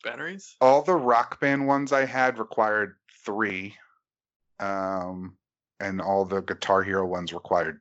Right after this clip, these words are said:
Speaker 2: two.
Speaker 1: Weird, 'cause my Rock Band one only requires two.
Speaker 2: Uh, which one do you have?
Speaker 1: I have the, the Fender from Rock Band four, the red Fender. I mean, it, it, the color is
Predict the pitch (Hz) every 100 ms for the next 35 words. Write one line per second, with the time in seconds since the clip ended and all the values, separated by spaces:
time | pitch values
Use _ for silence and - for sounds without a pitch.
0 | _ - - - - _ _ - - 139
1 | 139 113 - 113 117 127 123 127 107 110
2 | 120 113 120 123 117 117 110 117 - -
3 | 123 120 - _ _ _ _ - 95 90
4 | 85 87 98 98 95 92 87 85 80 -
5 | - - 120 120 123 120 113 117 - -
6 | 120 120 123 123 127 127 123 123 113 -
7 | 110 - - 127 135 - - - - 127
8 | 110 117 120 - 120 120 123 131 - _
9 | - 143 135 131 139 135 123 - 123 110
10 | 110